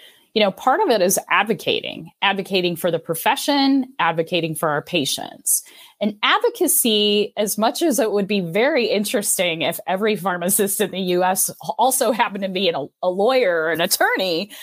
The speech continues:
um, I still think regardless, you can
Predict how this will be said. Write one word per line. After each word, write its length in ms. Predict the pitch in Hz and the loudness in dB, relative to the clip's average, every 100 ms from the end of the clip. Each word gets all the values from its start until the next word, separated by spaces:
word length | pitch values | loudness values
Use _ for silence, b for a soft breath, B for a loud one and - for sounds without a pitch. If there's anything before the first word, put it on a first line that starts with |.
| B B B B - | B B B B 0
um, 440 | 220 208 190 190 - - _ _ _ _ _ 277 | 2 2 0 -4 -12 -14 _ _ _ _ _ -2
I 140 | 311 | -2
still 500 | - - 392 466 494 - | -2 -2 2 2 2 0
think 340 | 247 226 214 | -2 -2 -2
regardless, 1200 | 208 208 247 294 254 185 170 160 165 - - - - _ _ _ | -2 0 0 0 0 0 2 2 0 -2 -4 -4 -10 _ _ _
you 340 | 196 220 277 | -4 2 2
can 380 | 277 - 311 277 | 0 0 0 0